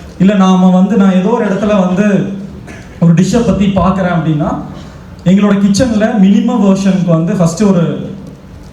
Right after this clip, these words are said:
ஒரு சின்ன வால்யூம்ல அதை ட்ரை பண்ணி பார்ப்போம். And கோயம்புத்தூர்ல we have a outdoor catering இருக்கு. So அதுல வந்து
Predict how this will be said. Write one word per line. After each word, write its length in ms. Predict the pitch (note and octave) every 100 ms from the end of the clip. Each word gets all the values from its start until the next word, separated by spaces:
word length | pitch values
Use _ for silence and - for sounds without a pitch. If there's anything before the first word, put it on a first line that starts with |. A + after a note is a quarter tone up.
| - - - - - - -
ஒரு 160 | F#3 -
சின்ன 260 | A#3 C4
வால்யூம்ல 440 | A#3+ G#3 G3 G3 G#3
அதை 160 | F#3+
ட்ரை 240 | F3 F3+ G3+
பண்ணி 160 | F#3
பார்ப்போம். 420 | E3 D3+ D3 - - - - - - - - - - -
And 260 | G3+ G#3+ G#3
கோயம்புத்தூர்ல 540 | G#3+ B3+ - A#3 A3+ G3+
we 120 | F#3+
have 300 | G3 G3+ G3+
a 100 | G3+
outdoor 320 | E3+ F#3+ G#3 G3
catering 320 | F#3 F3 E3+ D#3
இருக்கு. 260 | D3 - - - - -
So 60 |
அதுல 340 | F#3 F#3 B3+ A#3+
வந்து 360 | G#3 G3 G3+